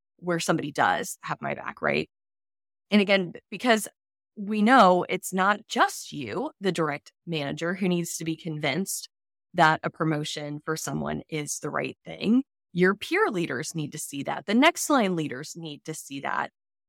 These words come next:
And there's a reason, right? The reason for that is because there just isn't infinite budget. There isn't infinite promotions to go around, no matter how good the company is doing. Not everyone can be a V P. And this is certainly true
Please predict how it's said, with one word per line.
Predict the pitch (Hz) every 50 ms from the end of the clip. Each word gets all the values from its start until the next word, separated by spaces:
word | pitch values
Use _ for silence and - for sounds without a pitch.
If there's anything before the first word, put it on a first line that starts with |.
| _ -
And | 101 98 95 98 101 101 92 - - _ _ _ _ _ _ -
there's | 220 240 269
a | 277 294
reason, | 359 415 453 359 202 160 120 113 170 - _
right? | 202 202 214 277 320 339 -
The | 214 208
reason | 247 330 381 - 330
for | 214 185
that | 180 190 220
is | 240 -
because | 254 240 - 240 262 -
there | - 262 269 277
just | 233 - 285 - - - _ _
isn't | 185 208 226 226 285 262 - - _ _
infinite | 208 226 247 254 - 302 302 294 294 - 190 170
budget. | 214 262 302 233 - 156 - - -
There | - 147 -
isn't | - - 196 196 247 247 233 - _
infinite | - 170 170 - - 220 247 247 -
promotions | - 277 311 311 349 381 381 - - 175 165 160 156 - - _ _ _
to | - 190
go | 160 165 165 151 147
around, | 143 147 147 143 143 135 113 139 170 180
no | 190 214
matter | 226 220 240 262 277 269 254 247
how | 214 - 220 214 214 214
good | 190 196 208 208 185
the | 170 160
company | - - 185 185 - 160 147 147
is | 151 - -
doing. | - 180 170 151 147 147 - _ _ _ _ _ _ _ -
Not | 175 185 220 247
everyone | 254 277 269 262 262 262
can | 254 - 247 220
be | 233 240 240
a | 226
V | 208 220 220
P. | 208 - 277 208 151
And | 160 165
this | 190 185 -
is | 175 -
certainly | - - 233 220 - 185 180 170 160
true | - - 175 165 160 160 156 160